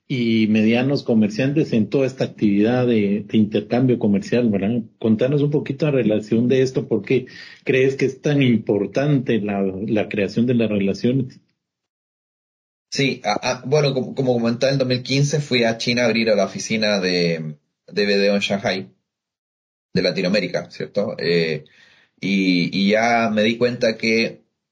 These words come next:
Speaker 2: al trabajar de esa manera, daba posibilidad de, de prosperidad, de trabajo, de apoyo a muchas personas, porque obviamente juntas,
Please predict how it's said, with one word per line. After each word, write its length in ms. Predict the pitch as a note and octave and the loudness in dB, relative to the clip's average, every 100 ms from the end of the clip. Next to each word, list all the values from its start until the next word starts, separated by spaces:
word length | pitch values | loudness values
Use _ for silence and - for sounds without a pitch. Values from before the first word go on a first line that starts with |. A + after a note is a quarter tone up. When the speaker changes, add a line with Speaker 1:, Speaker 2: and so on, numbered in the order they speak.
| _ _ _ _ _ _ _ - | _ _ _ _ _ _ _ -4
Speaker 2:
al 180 | G2+ | -2
trabajar 540 | F#2+ F#2+ F#2+ - A#2 B2 | 0 0 0 -2 -2 0
de 80 | B2+ | 0
esa 160 | A#2 | 0
manera, 520 | A2 A2+ A#2+ B2 D3 - _ _ | 0 0 0 -2 -4 -12 _ _
daba 280 | G#2 A2+ A#2+ | -2 0 2
posibilidad 540 | A#2+ - G#2 G#2+ A2 G#2+ | 0 -2 0 2 2 2
de, 540 | G#2 F#2+ E2+ D#2+ - - | 2 2 0 -2 -8 -8
de 200 | E2+ F2 | -4 -2
prosperidad, 840 | F#2 - G2+ F#2 G#2 G2+ G#2+ - | -4 -2 -2 0 0 0 -4 -10
de 140 | - F2 | -12 -6
trabajo, 520 | E2+ F2+ F#2+ - D#2 | 0 0 0 -4 -4
de 120 | D#2 | -4
apoyo 600 | D2+ G#2+ G#2 F#2 G#2 G#2 | 0 0 2 0 0 0
a 60 | E2+ | -2
muchas 360 | F#2+ C3+ C#3+ - | 0 0 -2 -6
personas, 400 | F#2+ C#3 F2 - _ _ - _ | -4 -2 -4 -8 _ _ -20 _
porque 320 | F2 E2+ F#2+ | -4 -2 0
obviamente 520 | F#2+ G2 G2+ G2 G2 | 2 2 0 -2 -4
juntas, 720 | - B2+ B2 A2+ G2+ - - | -2 -2 0 0 -2 -4 -14